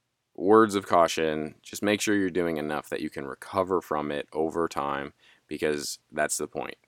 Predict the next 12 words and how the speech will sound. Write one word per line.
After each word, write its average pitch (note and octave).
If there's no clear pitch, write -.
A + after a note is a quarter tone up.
that D2
we're C#2+
training E2
over D2
time. B1+
And C#2+
sure, E2+
you D#2
can D#2+
do D2
a -
lot, D#2+